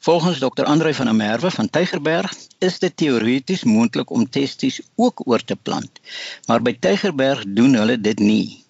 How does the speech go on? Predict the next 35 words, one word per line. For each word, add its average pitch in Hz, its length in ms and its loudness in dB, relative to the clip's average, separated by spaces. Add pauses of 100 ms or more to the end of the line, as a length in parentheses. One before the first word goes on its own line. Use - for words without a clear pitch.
(260)
en 117 140 2
die 120 100 2
Amerikaanse 170 640 0
dokters 107 520 -4 (180)
het 120 120 -2
dit 127 180 0
ook 226 200 0
nie 165 120 2
gedoen 92 320 -4
nie. - 180 -12 (420)
Die 117 220 2
rede 190 280 2
hiervoor 131 680 -2 (440)
is 127 180 -2
hoofsaaklik 147 680 -4
eties. - 640 -4 (800)
Indien 131 320 4
die 233 160 -2
testes 156 540 -2 (100)
van 127 160 0
'n 117 160 -2
pasgestorwe 151 800 -2
man 113 520 2
afkomstig 117 680 -2
is, - 360 -4 (460)
kon 123 200 2
so 185 180 0
'n 196 120 4
persoon 135 400 0
nie 143 200 2
toestemming 123 560 0
gegee 117 360 -4
het 117 160 -8
om 110 100 -6
sy 98 160 -8